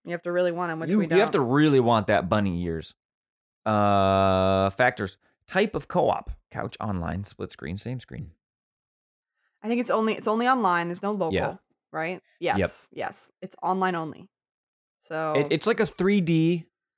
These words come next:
Speaker 2: version of this, right? Like
Speaker 1: What? Huh?
Speaker 2: like,
Speaker 1: For
Speaker 2: like,
Speaker 1: three D
Speaker 2: like
Speaker 1: version
Speaker 2: Stardew
Speaker 1: of what?
Speaker 2: Va-, I'm, I guess I'm thinking of Stardew Valley. Stardew Valley is two D.
Speaker 1: Indeed.
Speaker 2: This, you're moving around in a space, but it's still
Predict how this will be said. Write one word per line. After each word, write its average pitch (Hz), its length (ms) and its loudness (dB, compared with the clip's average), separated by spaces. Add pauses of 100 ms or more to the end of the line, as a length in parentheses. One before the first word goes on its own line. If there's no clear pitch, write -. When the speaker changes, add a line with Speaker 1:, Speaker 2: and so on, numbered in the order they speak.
(720)
Speaker 2:
version 92 460 0
of 80 120 -6
this, - 280 -8
right? 104 280 0
Like 101 160 0
Speaker 1:
What? 180 280 0 (120)
Huh? 202 260 -2 (380)
Speaker 2:
like, 139 200 -2 (400)
Speaker 1:
For - 80 -6
Speaker 2:
like, 143 100 2
Speaker 1:
three 233 120 2
D 226 100 0
Speaker 2:
like - 120 2
Speaker 1:
version 220 140 2
Speaker 2:
Stardew 185 100 6
Speaker 1:
of 202 60 6
what? 165 200 4
Speaker 2:
Va-, - 60 2
I'm, 170 160 0
I 143 80 4
guess 165 180 2
I'm 151 140 0
thinking 120 220 0
of 98 80 -2
Stardew 90 320 0
Valley. 60 240 -4 (220)
Stardew 160 280 2
Valley 123 260 4
is 92 100 0
two - 260 -2
D. 82 300 -6 (360)
Speaker 1:
Indeed. 190 480 0
Speaker 2:
This, 160 400 2
you're 131 180 0
moving 143 300 4
around 123 340 4
in 107 80 0
a 98 40 -4
space, 107 320 -2
but 113 160 -2
it's 107 140 -4
still - 280 -2